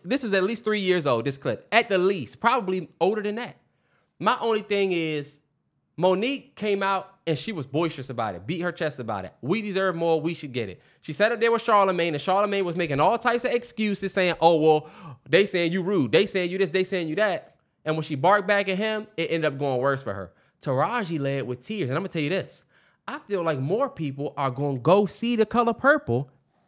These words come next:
because of this. I don't think it's gonna pull out, 'cause at first I was like, "Why the fuck would she do this in the middle of the press run?"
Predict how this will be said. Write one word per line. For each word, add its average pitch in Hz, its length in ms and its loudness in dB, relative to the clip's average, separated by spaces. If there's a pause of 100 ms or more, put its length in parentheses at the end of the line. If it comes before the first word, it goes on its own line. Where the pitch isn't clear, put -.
(120)
because 185 520 -2
of 113 180 -6
this. - 420 -12 (340)
I 226 120 6
don't 240 160 -2
think 202 160 0
it's 170 100 -2
gonna 170 180 -2
pull 180 320 -2
out, 208 200 4
'cause 196 100 0
at 190 160 8
first 262 200 4
I 202 80 4
was 160 160 -2
like, 139 240 0 (300)
"Why - 120 2
the 370 80 -4
fuck 247 180 -2
would 208 100 -4
she 208 120 -8
do 202 240 -4
this 156 360 -2 (920)
in 214 100 4
the 196 80 4
middle 226 320 4
of 190 80 4
the 160 60 2
press - 440 -4
run?" 139 360 -2